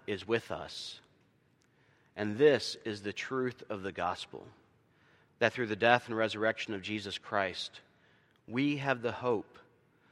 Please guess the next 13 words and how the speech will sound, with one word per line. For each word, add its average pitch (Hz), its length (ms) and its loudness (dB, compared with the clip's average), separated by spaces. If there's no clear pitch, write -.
that 107 180 0
sometimes 131 640 0
we 123 120 -4
don't 117 280 -2
dare 110 220 4
to 95 100 -2
hope, 80 300 -8
that 101 200 2
we 127 240 -2
really 104 520 0
are 107 240 4
not 101 360 0
alone, 92 420 -4